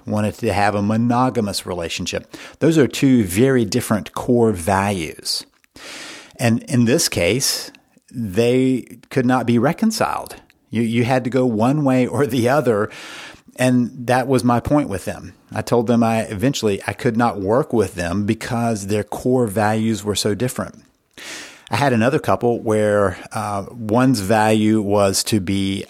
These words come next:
honest at all points in time, no matter what the consequences. The other's core value was to get whatever you could, no matter what the cost,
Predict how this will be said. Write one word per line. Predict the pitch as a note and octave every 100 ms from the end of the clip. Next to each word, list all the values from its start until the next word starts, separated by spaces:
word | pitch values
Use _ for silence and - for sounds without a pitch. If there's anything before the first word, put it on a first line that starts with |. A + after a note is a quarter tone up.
| -
honest | G#2+ B2+ C3 B2+ - -
at | G#2+ G2+ -
all | A#2 A#2 A2+
points | - A#2+ G#2 F#2 -
in | G2+
time, | F#2 - F#2+ E2+ E2 F#2+
no | G#2
matter | G#2 G2+ G#2 G2+
what | F#2 G#2 -
the |
consequences. | G#2+ G#2 G#2 - G#2+ F#2+ - - - - - _ _ _ - - - - -
The | - F2+ A2+
other's | C#3 C3 A#2
core | - B2+ A#2+ G#2+
value | E2 G#2+ A#2 B2 F2+ F2
was | F2 F#2 F2+ -
to | F#2+
get | G2+ G2+
whatever | G2+ G2+ - G#2 G#2+ A#2+
you | A#2 B2
could, | - G#2 G2
no | G#2+ G#2
matter | G2+ G2 G#2 G#2
what | G#2 F#2 F#2 -
the |
cost, | F2+ - F2+ - - - -